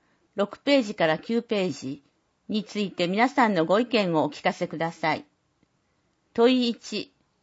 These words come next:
内容はわかりやすいですか？一、わかりやすい。二、まあまあわかりやすい。三、少しわかりにくい。四、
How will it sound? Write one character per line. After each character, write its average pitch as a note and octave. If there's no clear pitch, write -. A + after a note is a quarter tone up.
内 B3+
容 C4
は A#3+
わ A3+
か A#3+
り A#3+
や A#3+
す A#3+
い G3+
で D#3
す -
か？ -
一、 -
わ F#3+
か A#3
り A#3
や A3
す -
い。 E3
二、 A3
ま B3
あ B3
ま F3
あ D#3
わ D#3
か F#3
り F#3
や F3+
す -
い。 C#3+
三、 A3
少 -
し G#3
わ F3
か G3+
り F#3+
に F#3+
く F#3+
い。 C#3+
四、 G3+